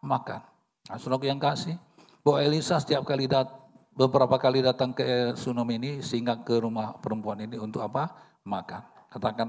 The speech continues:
amin. Pertama kita lihat di sini, haleluya, bahwa wanita atau ibu ini adalah orang yang murah hati. Yang mau belajar, katakan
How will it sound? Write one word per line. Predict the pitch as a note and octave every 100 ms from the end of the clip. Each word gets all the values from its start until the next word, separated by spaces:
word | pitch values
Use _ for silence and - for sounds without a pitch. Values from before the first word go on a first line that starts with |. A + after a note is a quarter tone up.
| B2
amin. | C3 B2 A2+ A#2+ - _ - - - - - - - _ _ _
Pertama | - D#3+ F3+ G3+ G#3+
kita | G3+ F#3+
lihat | D#3+ D3
di | C3+ B2+
sini, | D3 C3 G2 G#2+
haleluya, | - C3+ C3+ B2 G2 G2 C3 E3 - _ _ - _ - - -
bahwa | - C3+ C3 C3 C3
wanita | E3 F#3 - C3+
atau | C3 C#3
ibu | B2+ B2+
ini | A#2+ C3
adalah | C3 A#2+ A#2+ B2
orang | C3 B2 A#2+
yang | A#2 A#2 - _ _ _ -
murah | D#3 F3 D#3 D3+
hati. | - D3+ D3 - - G#2 - - _ _ _ _ _ G#5 - _ _ - - - - _ _ _ _ _ _ _ _ _ _ _ _ -
Yang | D3
mau | E3
belajar, | D#3 D#3+ D3+ D#3+ D#3+
katakan | D#3+ D3 C3+ D3